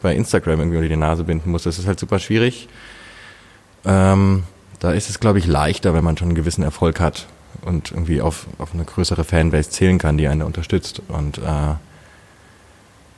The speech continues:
und so an sich ist die Veranstaltungsbranche, Künstler, Musiker,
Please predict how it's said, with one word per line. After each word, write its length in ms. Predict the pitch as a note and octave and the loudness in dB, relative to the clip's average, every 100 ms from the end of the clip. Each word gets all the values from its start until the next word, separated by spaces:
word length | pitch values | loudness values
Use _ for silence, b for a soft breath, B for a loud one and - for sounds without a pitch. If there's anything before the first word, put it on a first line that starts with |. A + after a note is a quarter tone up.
| _ _ _ _ - | _ _ _ _ -6
und 140 | E2+ | -2
so 80 | E2 | 0
an 160 | D#2+ C#2+ | 0 4
sich 580 | E2 B2+ - - - - - _ - - | 2 2 -2 -6 -10 -18 -20 _ -20 -12
ist 460 | - F2+ - - - - - - | -6 -4 -4 -6 -10 -16 -20 -8
die 80 | F2 | -4
Veranstaltungsbranche, 1300 | F#2 - D#2 - G2 G#2+ - G2+ G2+ G2+ G#2+ G#2 G#2+ | -2 -2 -2 0 0 0 -2 0 2 4 4 4 2
Künstler, 540 | G#2+ G#2 G2+ - F#2+ G2 | 0 -2 -2 0 2 2
Musiker, 640 | G2 G2 - F#2 G2 | 2 -2 0 2 2